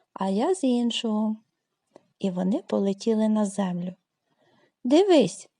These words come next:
де більше всього ти відчуваєш, що діткам боязко?» «Там, де Україна», сказав янголятко. «Полетіли туди».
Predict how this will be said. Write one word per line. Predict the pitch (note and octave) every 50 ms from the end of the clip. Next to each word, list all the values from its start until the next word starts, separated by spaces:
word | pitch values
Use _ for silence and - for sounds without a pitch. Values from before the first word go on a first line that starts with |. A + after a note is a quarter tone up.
| _ _ _ _ _ _
де | - A3 G#3+ - G4+ A#4 A4 E4
більше | C#4 C#4 C4+ B3+ A#3+ - - A#3
всього | G#3 - - - B3 B3 A#3+ C4+ C4+ B3
ти | - - G3
відчуваєш, | F#3+ G3 G3 - - B3+ C4 D4 G#4+ A#4+ B4+ G#4+ D#4+ G#3 - - _
що | - - - - A#3+ A3+
діткам | G3+ A3+ D#4 F#4+ - - - - - F#4 E4
боязко?» | D4 C4+ B3 A3 A3 G#3+ G#3 - - - - G#3+ G3+ - _ _ _ _ _ _ _ _ _ _ _ _ _ _ _ _ _ _ _ _
«Там, | - C#4+ C#4 C#4 C#4+ C#4+
де | D4+ D#4 D#4
Україна», | D#4 D#4 D#4 - E4+ F4 F4+ F4+ D#4 C#4+ C4+ C4+ C4+ C#4+ D4 D4 C4+ G#3 G3 F3+ - - _ _ _ _ _ _ _ _ _
сказав | - - - - G#3 G3+ G#3 G#3+ G#3 G#3
янголятко. | G#3+ A3+ A#3 A#3 A#3 C4 B3+ A#3+ A3 F3+ E3 - - - - _ _ _ _ _ _ _ _ _ _ _ _ _ _
«Полетіли | - D#4+ F4+ F#4+ A4 G#4 - - G#4+ G#4 E4+ A#3+ G3+
туди». | G3+ - A3 G#3 F#3+ F3+ - F3